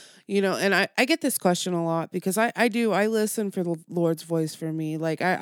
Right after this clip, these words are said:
I co-, I'm constantly asking him to speak to me, and I'm constantly asking him to open my ears that I would hear him speak to me over any other thought in my life, that I would hear him over everything.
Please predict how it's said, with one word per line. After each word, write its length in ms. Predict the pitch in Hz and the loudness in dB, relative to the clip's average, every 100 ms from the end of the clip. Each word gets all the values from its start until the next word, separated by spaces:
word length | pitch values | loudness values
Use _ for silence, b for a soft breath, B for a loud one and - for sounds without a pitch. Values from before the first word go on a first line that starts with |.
| 190 | -2
I 20 | |
co-, 220 | - 202 | -4 -6
I'm 160 | 165 190 | -4 -6
constantly 720 | - 202 202 196 185 170 160 - | -4 0 0 -2 -4 -4 -6 -6
asking 520 | 160 180 208 190 175 | -2 -2 -2 -4 -4
him 180 | 165 156 | -4 -4
to 80 | 151 | -8
speak 300 | - 165 - | -8 -12 -8
to 100 | 156 | -6
me, 160 | 160 - B B | -6 -8 B B
and 120 | 190 190 | 0 2
I'm 120 | 190 | 2
constantly 500 | 196 190 196 180 160 | 0 -2 -4 -6 -4
asking 380 | 165 180 190 185 | -4 -4 -6 -4
him 160 | 175 | -2
to 140 | 170 - | -2 -2
open 260 | - 185 | -2 -2
my 120 | 165 156 | -4 -4
ears 320 | 120 185 190 | -2 0 0
that 120 | 180 | -2
I 80 | 165 | -4
would 120 | 160 | -4
hear 300 | 156 - 214 | -6 -6 -6
him 180 | 190 170 | -2 -4
speak 300 | 165 165 156 | -4 -6 -6
to 80 | - | -6
me 180 | 160 127 | -4 -2
over 220 | 170 160 | -2 -2
any 280 | 120 202 214 | -4 -4 -2
other 200 | 185 170 | -4 -4
thought 340 | - 185 190 - B B B | -4 -4 -4 -8 B B B
in 240 | - 208 220 | 2 2 4
my 160 | 170 | 2
life, 380 | 156 151 147 151 | 2 -2 -4 -4
that 120 | 156 | -2
I 80 | 147 | 0
would 120 | 147 | -2
hear 240 | 143 208 226 | -2 0 2
him 260 | 196 185 | 2 2
over 260 | 110 160 143 | 0 -2 -2
everything. 680 | 110 170 143 135 76 82 | -2 -2 -4 -10 -12 -12